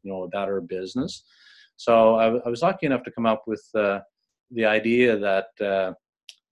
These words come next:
instead of installing all these direct lines and have the weekly cost of the direct lines, I'll do the reverse of that. We will market that you can call one eight hundred six five one taxi and go to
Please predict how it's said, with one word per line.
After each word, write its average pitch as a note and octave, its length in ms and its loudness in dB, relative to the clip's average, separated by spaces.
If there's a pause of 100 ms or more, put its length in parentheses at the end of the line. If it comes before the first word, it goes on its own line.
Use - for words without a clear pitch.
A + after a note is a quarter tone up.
(200)
instead - 300 2
of B2+ 80 2
installing B2+ 500 2
all A2 140 4
these G2+ 100 -2
direct A2 320 0
lines A2+ 240 0
and A2 60 -6
have G2 80 -6
the G2 80 -6
weekly G#2+ 340 -6
cost G#2+ 380 0
of - 20 -10
the G2 80 -8
direct F#2+ 320 -4
lines, A2+ 300 -2
I'll G#2 80 -2
do G#2+ 120 -4
the G2 80 -4
reverse F#2+ 520 -4
of F2+ 160 -4
that. E2 280 -14 (920)
We A#2+ 160 4
will D3 160 6
market A2+ 580 2
that G#2 160 -4
you G2+ 120 -10
can G2+ 80 -10
call G2+ 240 -2
one A2+ 240 0
eight G#2 220 -2
hundred G#2 480 -4 (200)
six - 380 -12
five G2+ 380 0
one G2 320 -6
taxi C3 720 -2
and G2+ 140 -8
go G2+ 120 -2
to G#2 80 -2